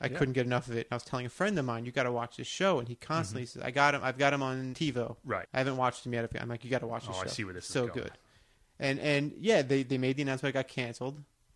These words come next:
Speaker 1: and I remember I was on the phone with him. I'm like, "Have you watched it?" He's like, "No, I deleted them all."
Speaker 2: <laughs>
Speaker 1: Like, "What do you mean?" He's like, "They, they canceled it."
Speaker 2: Right.
Speaker 1: And we had this long conversation about why would you delete the sh-, episodes just 'cause it got
Speaker 2: Right.
Speaker 1: canceled?
Speaker 2: Right.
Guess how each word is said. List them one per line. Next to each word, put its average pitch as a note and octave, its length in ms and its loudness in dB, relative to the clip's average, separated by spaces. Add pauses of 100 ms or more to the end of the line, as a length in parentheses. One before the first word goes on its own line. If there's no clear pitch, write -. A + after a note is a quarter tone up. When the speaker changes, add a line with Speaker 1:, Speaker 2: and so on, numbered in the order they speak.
(240)
Speaker 1:
and B2 140 -2
I A#2+ 60 0
remember A#2+ 300 -4
I A#2+ 40 2
was A#2 80 -8
on B2 100 -4
the C#3+ 60 2
phone C3 240 4
with C#3 100 2
him. D#3+ 160 0
I'm A#2+ 80 -2
like, A#2 60 -8
"Have B2 140 -2
you C#3 100 0
watched E3 260 4
it?" F#3 40 -2
He's C3+ 100 -2
like, C#3+ 60 2
"No, D3 80 4
I C3 80 4
deleted B2+ 420 0
them G#2+ 160 -8
all." - 240 -12 (240)
Speaker 2:
<laughs> C3+ 60 -4 (640)
Speaker 1:
Like, E3 120 -6
"What G#3 60 2
do - 20 -
you A3 60 2
mean?" D3 220 6 (100)
He's - 120 -10
like, C#3+ 80 -4
"They, E3 160 2
they D#3 80 2
canceled G3+ 540 2
it." - 220 -12
Speaker 2:
Right. G#2 280 -4 (360)
Speaker 1:
And D3 60 2
we F3+ 60 6
had G3 60 8
this F3 160 4
long F#3+ 240 4
conversation B2+ 800 0
about A#2+ 440 2
why D3 120 10
would D#3+ 80 6
you E3 80 -2
delete C#3 360 0
the C3 40 -4
sh-, - 100 -8
episodes C3 360 0
just - 200 -6
'cause B2 120 -6
it - 20 -8
got A2+ 120 0
Speaker 2:
Right. F2 60 0
Speaker 1:
canceled? C#3 460 0
Speaker 2:
Right. F#2+ 180 0